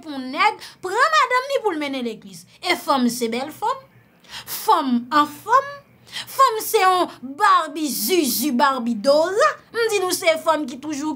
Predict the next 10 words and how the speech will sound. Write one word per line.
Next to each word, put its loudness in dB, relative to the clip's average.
cute, 0
ki 2
toujou 2
nice, 0
ki 6
toujou 0
pointu, -2
bèl 0
ti -8
black. -4